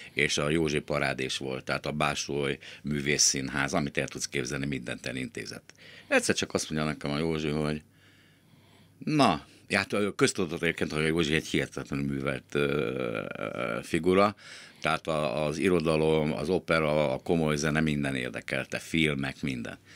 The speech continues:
És a lényeg az, hogy, ö, elég jó kapcsolatrendszert épített ki, és a Józsi, aki akkoriban még barátjának tartott, azt kérdezte, hogy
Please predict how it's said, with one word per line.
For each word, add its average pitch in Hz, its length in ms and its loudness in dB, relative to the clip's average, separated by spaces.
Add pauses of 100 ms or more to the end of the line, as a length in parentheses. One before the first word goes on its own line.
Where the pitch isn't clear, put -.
(760)
És - 260 2
a 107 80 4
lényeg 147 320 4
az, 131 260 4
hogy, 104 280 4
ö, 98 320 6
elég 107 260 4
jó 85 100 2
kapcsolatrendszert 80 840 -2
épített 76 500 -4
ki, 143 240 0 (520)
és 73 260 -2
a 78 80 2
Józsi, 120 680 6
aki - 240 -6
akkoriban 73 760 -2
még 67 220 -6
barátjának 67 600 -4
tartott, - 440 -4
azt - 220 -4
kérdezte, 73 440 -4
hogy 64 200 -6